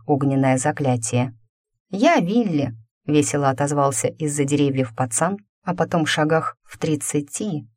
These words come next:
примерно там, где я и потеряла странную точку, из-за толстого ствола показалась озорная мальчишечья физиономия. Я на всякий случай деактивировала заклинание и взглянула на необычного гостя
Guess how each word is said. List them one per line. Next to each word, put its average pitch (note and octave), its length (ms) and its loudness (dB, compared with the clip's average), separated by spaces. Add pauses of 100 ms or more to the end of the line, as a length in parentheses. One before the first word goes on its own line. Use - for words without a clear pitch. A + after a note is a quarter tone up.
примерно E3 600 0
там, D#3+ 280 4
где D3 200 2
я E3+ 220 0
и F3 180 -8
потеряла F3 640 0
странную D3 640 2
точку, G#3 480 -4 (460)
из-за D3 260 0
толстого E3 480 2
ствола C3+ 480 0
показалась C#3 720 0 (160)
озорная D3 580 2
мальчишечья F3 720 -2
физиономия. D3+ 920 2 (280)
Я D3+ 220 4
на C#3+ 120 6
всякий D3 340 -2
случай D3 640 -2
деактивировала D3+ 920 2
заклинание D#3 840 0 (220)
и D3+ 80 2
взглянула C#3 600 0
на G3 140 2
необычного C3+ 720 2
гостя C#3+ 420 -2